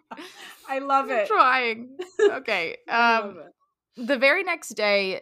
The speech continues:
Speaker 2: there were shiny circles that appeared on the back of the trunk of the car that they were in that weren't previously there.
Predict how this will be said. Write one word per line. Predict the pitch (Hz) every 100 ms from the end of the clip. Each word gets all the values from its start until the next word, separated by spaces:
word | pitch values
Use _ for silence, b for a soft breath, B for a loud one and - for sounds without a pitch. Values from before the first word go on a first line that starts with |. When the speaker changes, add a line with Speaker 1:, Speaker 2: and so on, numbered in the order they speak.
| -
Speaker 2:
there | 185 208 208 202 208 202
were | 175 185 180 175
shiny | - - 208 240 359
circles | 330 226 254 - 233 226
that | 175
appeared | 160 - 208 220
on | 185
the | 170
back | 143 139 -
of | 202
the | 180
trunk | - 180 175 147
of | 143 151
the |
car | 160 269 330
that | 202 165
they | 151
were | 151
in | 143 151 151 B B -
that | 196 190
weren't | 294 254
previously | - 247 233 - 175
there. | 165 156 -